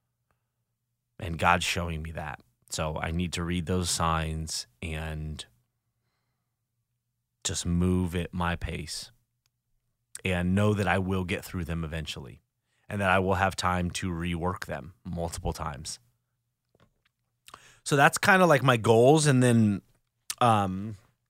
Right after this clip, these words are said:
I also have, I was, I was thinking about this the other day, um, just kind of, like, how do I measure my days, right? Like, how, how, how do we measure our days? At the end of my day, you know, I oftentimes do kinda, like, that ten-step,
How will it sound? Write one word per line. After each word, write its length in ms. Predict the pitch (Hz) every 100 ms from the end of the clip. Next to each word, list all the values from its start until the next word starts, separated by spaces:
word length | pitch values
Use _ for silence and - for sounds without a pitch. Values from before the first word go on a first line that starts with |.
| _ _ - -
I 160 | 135 160
also 320 | 180 - 196
have, 380 | 135 156 147 131
I 80 |
was, 260 | 117 110 98
I 160 | 117 117
was 160 | 107
thinking 220 | 139 127
about 200 | 113 110
this 180 | 120 107
the 80 | 107
other 120 | 101
day, 400 | 95 98 98 92
um, 680 | - 95 92 90 87 85 98 _ _ _ _ - - - _ -
just 240 | 165 -
kind 240 | - 190 196
of, 100 | 160
like, 140 | 135
how 240 | - 185 226
do 120 | 269
I 120 | 233
measure 360 | 147 139 123 135
my 160 | 113
days, 560 | 90 90 73 - - - _ _ _ _ _ _ _ -
right? 240 | 101 101
Like, 300 | 87 80 - - _ _ - - - _ -
how, 180 | 160 165
how, 240 | - - _ -
how 300 | 165 - 196
do 100 | 180
we 100 | 170
measure 400 | 127 117 101 101
our 120 | 95
days? 360 | 85 85 82 -
At 80 | 87
the 140 | 123
end 140 | 143
of 60 | 143
my 160 | 131 113
day, 340 | 104 104 104
you 180 | 104 104
know, 140 | 92
I 140 | 92 101
oftentimes 800 | 101 - 101 90 95 90 85 -
do 200 | 95 87
kinda, 220 | - 87
like, 200 | 82 -
that 180 | 85 -
ten-step, 640 | 87 80 - 80 78